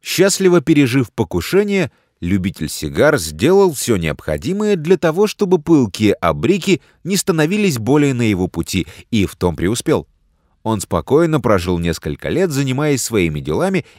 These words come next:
и всегда был готов, по его собственному выражению, взять билет в один конец.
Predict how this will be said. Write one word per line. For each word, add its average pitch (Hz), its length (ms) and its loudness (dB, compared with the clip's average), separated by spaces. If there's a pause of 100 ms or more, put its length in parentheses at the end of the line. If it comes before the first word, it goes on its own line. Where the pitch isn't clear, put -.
и 139 120 -2
всегда 156 320 0
был 175 140 2
готов, 135 440 2
по 165 140 2
его 147 240 2
собственному 73 720 -6
выражению, 151 580 0 (280)
взять 180 300 2
билет 117 340 0
в 90 40 0
один 80 220 -2
конец. 65 420 -10